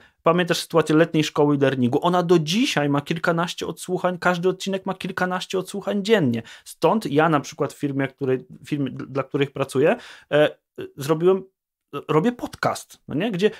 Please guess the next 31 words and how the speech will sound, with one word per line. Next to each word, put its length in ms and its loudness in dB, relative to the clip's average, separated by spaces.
rozmawiamy 640 0
o, 220 6
nie 120 2
wiem, 280 4
prawnych 460 2
aspektach 600 0
I 40 0
T, 300 -6
no 100 -6
nie? 260 0
Pewnie 360 4
interesuje 480 2
to 100 4
dwie 260 2
czy 120 -10
trzy 240 -2
osoby, 520 0
ale 260 4
już 440 -2
jesteś 420 -6
w 80 -14
stanie 340 -4
takie, 260 -4
e, 160 4
zasiać 420 2
ziarenko, 640 0
no 140 -12
nie? 380 -2
I 60 -4
ludzie 220 4
potem, 260 2